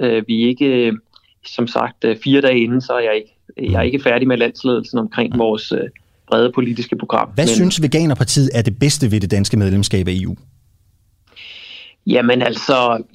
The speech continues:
Speaker 1: jeg, jeg er jo der i, i den alder, hvor jeg faktisk godt sådan svagt kan huske, øh, noget om snakken om, da vi kom ind i E U.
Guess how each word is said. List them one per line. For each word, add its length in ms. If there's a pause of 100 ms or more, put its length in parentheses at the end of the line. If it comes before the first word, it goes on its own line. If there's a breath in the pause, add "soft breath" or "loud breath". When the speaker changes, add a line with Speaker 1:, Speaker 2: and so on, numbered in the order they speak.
Speaker 1:
jeg, 180 (120)
jeg 200 (200)
er 100
jo 200
der 140
i, 180
i 100
den 180
alder, 260
hvor 140
jeg 200
faktisk 200
godt 180 (160)
sådan 180
svagt 400
kan 100
huske, 440 (240)
øh, 420 (400)
noget 280
om 100
snakken 440
om, 140
da 80
vi 100
kom 220
ind 180
i 80
E 60
U. 180